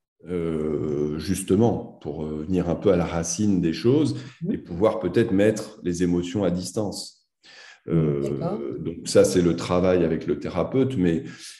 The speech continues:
Speaker 1: mais c'est en ça que je dis qu'il faut être, euh, qu'il faut être, euh, qu'il faut aller vers des gens de confiance, hein, tout
Speaker 2: Oui.
Speaker 1: simplement. Euh, parce que, parce que parfois, euh, il peut y avoir des, il peut y avoir, euh,
Speaker 2: Des explosions de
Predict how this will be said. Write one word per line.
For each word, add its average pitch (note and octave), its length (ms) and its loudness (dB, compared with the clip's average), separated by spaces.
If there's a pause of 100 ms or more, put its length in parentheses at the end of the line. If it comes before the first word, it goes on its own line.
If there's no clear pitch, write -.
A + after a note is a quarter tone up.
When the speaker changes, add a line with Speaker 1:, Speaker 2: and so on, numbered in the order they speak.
(140)
Speaker 1:
mais F2 120 2
c'est F2 160 0
en F2+ 120 4
ça A2 240 6
que F#2 200 0
je E2+ 120 -2
dis G2 280 -2
qu'il E2 200 -8
faut F#2 200 -2
être, E2 240 -2
euh, D#2 400 -4
qu'il E2 160 -14
faut E2+ 220 -2
être, - 280 -6
euh, C#2+ 1120 -8 (120)
qu'il - 140 -14
faut D#2+ 160 -4
aller D#2 140 0
vers C#2+ 180 -4
des D2 100 -8
gens C#2+ 140 -8
de C#2+ 60 -12
confiance, E2+ 500 -2
hein, D2 100 -8
tout - 120 -18
Speaker 2:
Oui. - 40 -18 (220)
Speaker 1:
simplement. A#2 400 -4 (540)
Euh, D#2 440 -2 (320)
parce - 220 -8
que, F#2 280 2
parce - 280 -6
que F#2 80 -2
parfois, F2+ 680 -2
euh, B1+ 800 -8
il A1+ 120 -12
peut - 180 -12
y A#1+ 60 -8
avoir E2+ 320 -6
des, D2+ 100 -6
il B1 560 -8 (100)
peut B1+ 80 -14
y B1+ 80 -12
avoir, C2 520 -10
euh, - 240 -14
Speaker 2:
Des E3 160 4
explosions E3+ 680 2
de D3 360 -2